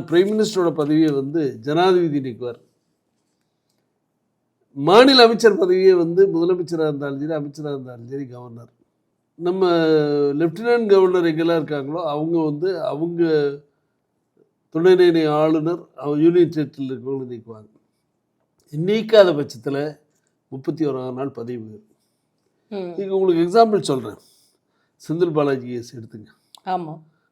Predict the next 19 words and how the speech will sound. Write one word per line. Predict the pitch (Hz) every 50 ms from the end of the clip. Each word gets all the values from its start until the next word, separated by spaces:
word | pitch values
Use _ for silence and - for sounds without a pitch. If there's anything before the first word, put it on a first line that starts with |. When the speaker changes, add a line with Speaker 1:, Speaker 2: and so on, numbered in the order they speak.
| _ - -
Speaker 1:
செந்தில் | 143 165 196 214 208
பாலாஜி | 196 190 170 175 170 165 151 151
வந்து | 143 139 156 185 175 180 -
பதினாலு | 139 147 170 185 190 190 185 185 185 185 196 202
ஆறு | 185 151 151 160 170 170 170 160 151
ரெண்டாயிரத்தி | 147 151 151 156 147 147 151
இருபத்தி | 139 135 127 131 131
மூணு | 123 123
அன்னைக்கு | 127 127 143 139 - 131
கைது | 127 131 123 117
பண்றாங்க. | 110 98 101 101 104 _ _ _ _ _ _ _
அவர் | - - 196
உடனே | 202 202 196 202 208 202
நெஞ்சு | 202 190 170 180 190
வலிக்குன்னு | 180 180 175 160 185 185 185 185 180 170
அழுக | 156 156 156 160 170 170 165 165
ஆரம்பிச்சிடறாரு. | 156 147 143 - 147 143 135 135 135 135 143 175 185 170 151
மறுபடி | 151 135 139 139 143 139 135 127 123 113 - _ _ _ _ _ _ _ _ _ _ -
ஜுடிஷியல் | 160 165 160 196 196 160 - 190 185 170